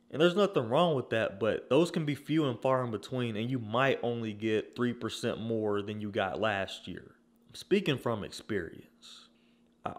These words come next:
always encourage taking matters into your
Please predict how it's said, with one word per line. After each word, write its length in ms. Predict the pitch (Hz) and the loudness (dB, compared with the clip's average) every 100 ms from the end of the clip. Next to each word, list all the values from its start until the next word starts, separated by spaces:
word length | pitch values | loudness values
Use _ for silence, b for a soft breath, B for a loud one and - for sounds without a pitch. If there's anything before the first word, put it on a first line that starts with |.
| - | 0
always 480 | 127 156 160 156 143 | 2 4 4 2 -2
encourage 640 | 127 - 139 127 110 - | -8 -2 2 2 0 -2
taking 320 | 135 135 120 | -4 -2 -4
matters 420 | 113 113 110 101 | -2 -2 -4 -6
into 220 | 98 98 | -8 -8
your 180 | 107 101 | -4 -4